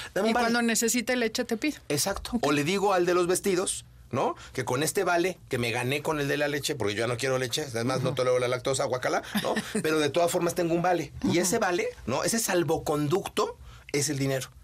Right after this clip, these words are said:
Speaker 2: Ok.
Speaker 1: De hecho, los, los, los grandes señores, los nobles señores, ¿no? Decían, "Ve a mi hacienda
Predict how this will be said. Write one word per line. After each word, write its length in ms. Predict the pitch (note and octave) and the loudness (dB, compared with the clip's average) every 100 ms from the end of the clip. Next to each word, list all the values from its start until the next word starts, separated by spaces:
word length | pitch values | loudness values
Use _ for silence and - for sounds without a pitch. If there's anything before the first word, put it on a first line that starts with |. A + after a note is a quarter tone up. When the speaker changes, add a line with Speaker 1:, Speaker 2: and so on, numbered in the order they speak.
| - - - F3+ | -20 -20 -10 -8
Speaker 2:
Ok. 160 | E3 | -6
Speaker 1:
De 140 | - C#3 | -2 -2
hecho, 220 | D3+ A3 | 0 2
los, 240 | D3+ C3+ - | 2 0 0
los, 220 | A#2+ A2+ | -2 0
los 180 | A2 A2 | -2 0
grandes 380 | G#2 A2+ C#3+ F3 | 0 0 0 -2
señores, 320 | E3+ C#3 D#3+ | 0 -2 0
los 200 | A#2+ - | -2 0
nobles 420 | C3 C3+ C#3+ F#3+ | 0 2 0 0
señores, 500 | F3+ D3+ B2+ E3+ - | 0 0 -2 -4 -6
¿no? 180 | B2 F#3 | -4 -4
Decían, 380 | C3 - C3+ C#3+ - - | -2 -2 -2 -4 -6 -4
"Ve 240 | G#2 C3 | -2 2
a 60 | E3+ | 2
mi 120 | F#3 | 2
hacienda 580 | E3+ - F3 C3 C#3 | 0 0 0 0 -2